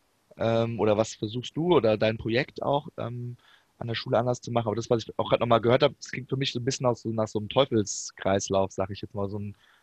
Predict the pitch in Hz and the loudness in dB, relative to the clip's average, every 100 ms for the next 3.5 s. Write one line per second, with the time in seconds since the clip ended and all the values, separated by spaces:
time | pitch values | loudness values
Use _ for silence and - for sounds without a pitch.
0 | _ - 110 107 117 135 - 123 - 110 | _ -6 -4 0 4 4 4 0 0 -2
1 | 113 117 123 123 113 110 113 - 107 107 | 0 0 -2 2 2 2 0 -4 -4 -6
2 | 110 - - 113 120 151 170 165 - 107 | -10 -10 -8 -6 -4 0 0 -2 -2 0
3 | 120 123 123 123 | 0 -2 -6 -8